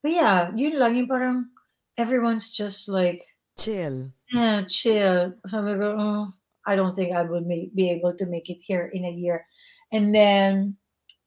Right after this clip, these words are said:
Speaker 1: tsaka na lang siguro pumasok because, um, at that time when I was, when I first relocated here, so we had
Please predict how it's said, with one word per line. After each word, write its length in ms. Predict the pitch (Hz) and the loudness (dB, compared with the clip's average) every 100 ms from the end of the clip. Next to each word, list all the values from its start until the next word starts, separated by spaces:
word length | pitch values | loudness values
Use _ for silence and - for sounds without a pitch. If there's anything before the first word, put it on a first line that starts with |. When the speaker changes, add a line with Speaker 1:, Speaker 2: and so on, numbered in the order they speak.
| 190 | -8
Speaker 1:
tsaka 320 | - 269 294 | 0 6 6
na 80 | 302 | 6
lang 160 | 311 285 | 4 2
siguro 240 | 277 269 | 4 4
pumasok 640 | 269 233 202 185 185 190 190 | 4 4 4 2 0 -2 0
because, 240 | 202 208 - _ _ _ - 220 | 0 -4 -6 _ _ _ -4 2
um, 480 | 202 196 190 190 185 | 4 4 4 2 0
at 160 | 202 202 | -2 2
that 160 | 190 | 0
time 240 | 220 226 226 | 2 0 0
when 160 | 214 | 0
I 160 | 190 180 | 0 0
was, 720 | 180 175 - - - - - _ - | 0 -4 -14 -16 -18 -20 -20 _ -8
when 160 | 202 | -4
I 160 | 202 226 | -4 -2
first 240 | 294 294 | -4 -2
relocated 560 | 254 233 226 196 185 190 | -2 -2 -2 -4 -2 -4
here, 240 | 175 180 | -2 -2
so 320 | 180 196 185 - | -2 -4 -4 -2
we 160 | 190 | -2
had 160 | 196 | 0